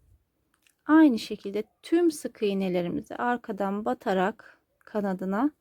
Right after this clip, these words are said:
arka kanadımıza ilerliyoruz. Şu şekilde. Bakın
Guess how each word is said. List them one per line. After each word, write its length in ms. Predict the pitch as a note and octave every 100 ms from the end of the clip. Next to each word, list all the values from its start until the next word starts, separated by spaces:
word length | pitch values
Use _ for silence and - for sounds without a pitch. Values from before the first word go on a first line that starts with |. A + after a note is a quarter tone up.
| _ _ _ _ _ _
arka 300 | A3+ G#3+ -
kanadımıza 720 | - F#3+ F#3 G3+ G3+ G3+ C4 D4+
ilerliyoruz. 960 | A3+ G#3 F#3+ F#3 F#3+ - G#3 - - - _ _ _ _ _ _ _ _ _
Şu 160 | - D4
şekilde. 800 | - G3 - G3+ G3 - A3+ C4 _ _ _ _ _ _ _ _ _ _ _ _ _ _ _ _ _ _ _ _ _ _
Bakın 340 | A3 A3 -